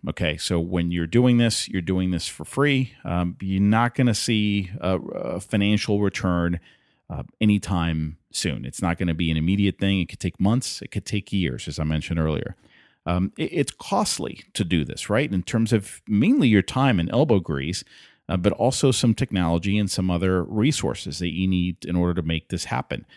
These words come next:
Everything from, you know, web design, maybe a virtual assistant to help you,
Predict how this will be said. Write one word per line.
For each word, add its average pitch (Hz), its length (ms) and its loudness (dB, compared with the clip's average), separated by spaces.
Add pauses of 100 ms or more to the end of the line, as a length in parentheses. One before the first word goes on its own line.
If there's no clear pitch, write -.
(440)
Everything 92 360 2
from, 85 440 0
you 80 60 -8
know, - 80 -10
web 107 300 2
design, 107 540 2
maybe 85 320 0
a 82 60 0
virtual 90 440 0
assistant 113 680 0
to 113 80 2
help 113 280 -2
you, 98 300 2